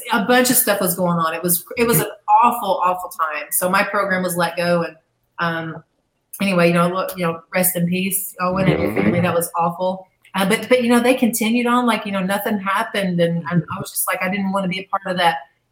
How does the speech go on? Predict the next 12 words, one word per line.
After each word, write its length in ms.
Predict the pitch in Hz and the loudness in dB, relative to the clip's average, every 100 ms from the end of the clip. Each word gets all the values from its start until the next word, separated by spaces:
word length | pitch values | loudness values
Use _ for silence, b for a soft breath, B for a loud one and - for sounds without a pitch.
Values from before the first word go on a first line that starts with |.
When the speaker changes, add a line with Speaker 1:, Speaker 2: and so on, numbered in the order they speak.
| _ | _
Speaker 1:
group 240 | 196 214 | -4 -2
at 80 | 208 | -2
the 60 | 185 | -2
time. 120 | 208 | 0
I 40 | 196 | 2
didn't 180 | 320 | 2
understand. 680 | 277 185 175 202 202 175 165 - | 2 0 -2 0 2 0 -2 -2
I 60 | |
mean, 160 | 208 190 | 0 2
W 240 | 254 359 | 2 4
W 260 | 226 196 185 | 2 2 0
F, 220 | 180 202 | 0 0